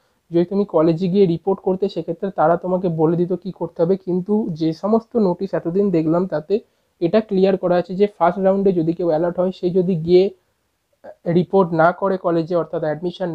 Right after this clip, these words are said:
না নেয়, সেক্ষেত্রে সে কিন্তু second রাউন্ডে participate করতে পারবে না এবং সে পুরো counseling procedure থেকে আউট হয়ে গেল।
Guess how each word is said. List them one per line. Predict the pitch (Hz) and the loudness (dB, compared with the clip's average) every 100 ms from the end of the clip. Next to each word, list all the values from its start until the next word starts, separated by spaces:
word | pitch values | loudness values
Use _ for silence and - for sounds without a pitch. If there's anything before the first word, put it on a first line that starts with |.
| 151 | -2
না | 165 | -2
নেয়, | 175 190 190 | 0 -2 -4
সেক্ষেত্রে | 156 175 165 - 190 | -12 -16 -16 -8 -8
সে | 185 170 | -8 -12
কিন্তু | 160 170 180 196 | -12 -10 -10 -10
second | 160 165 170 170 | -10 -6 -4 -2
রাউন্ডে | 170 175 | -2 -2
participate | - 151 - 170 170 | -4 -6 -10 -20 -20
করতে | - 170 _ | -20 -20 _
পারবে | 180 170 | -6 -2
না | 190 | 0
এবং | 190 180 185 | 2 0 -2
সে | 202 - | -6 -4
পুরো | 220 | -2
counseling | 220 160 165 175 180 | -2 -2 -4 -4 -6
procedure | 180 143 165 170 170 | -6 -8 -6 -6 -6
থেকে | 208 202 147 | -8 -2 0
আউট | 143 147 | 0 -4
হয়ে | 139 | -4
গেল। | 131 | -6